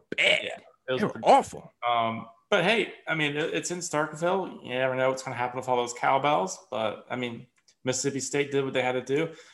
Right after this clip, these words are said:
Speaker 2: Their quarterback, Will Rogers, blew up. I think he only had, like, I think he threw forty times and missed, like, three or four passes, which is crazy. Um,
Speaker 1: Yeah.
Speaker 2: a huge win for, for the Bulldogs.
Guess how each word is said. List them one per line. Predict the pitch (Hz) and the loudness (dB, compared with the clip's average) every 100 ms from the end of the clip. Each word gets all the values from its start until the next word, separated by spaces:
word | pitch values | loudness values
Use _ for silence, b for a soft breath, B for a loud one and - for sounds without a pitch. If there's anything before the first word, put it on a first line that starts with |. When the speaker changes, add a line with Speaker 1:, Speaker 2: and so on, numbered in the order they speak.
| B | B
Speaker 2:
Their | 160 | -4
quarterback, | 165 - 131 117 - | -2 4 4 4 -2
Will | 107 123 | -2 2
Rogers, | 101 110 95 90 | 4 4 0 -8
blew | 92 101 113 | -6 -2 0
up. | 95 104 92 - | 2 2 2 -4
I | - | -12
think | - 113 | -10 -10
he | 113 | -6
only | 107 104 | -6 -6
had, | 101 | -8
like, | 67 | -10
I | - _ _ _ _ _ | -12 _ _ _ _ _
think | 120 120 | -10 -8
he | |
threw | 113 113 | -6 -8
forty | - 110 107 | -4 -4 -4
times | - 95 110 104 | -6 -4 -4 -6
and | 92 | -10
missed, | 98 - | -10 -8
like, | 90 - _ - - | -8 -8 _ -20 -14
three | 110 113 107 | -8 -4 -4
or | 101 | -6
four | - 107 | -6 -6
passes, | 95 95 101 - - | -2 -4 -4 -10 -18
which | - | -18
is | - | -16
crazy. | - 98 95 - _ _ | -10 -10 -10 -14 _ _
Um, | 104 98 95 92 98 | -4 -2 -2 -4 -8
Speaker 1:
Yeah. | - _ _ _ | -16 _ _ _
Speaker 2:
a | - | -8
huge | 117 180 | -2 -2
win | 117 117 | 0 -2
for, | 101 - - _ _ | -2 -8 -14 _ _
for | 110 - 131 | -14 -14 -2
the | - | -2
Bulldogs. | - 107 - - - | -2 -8 -8 -10 -14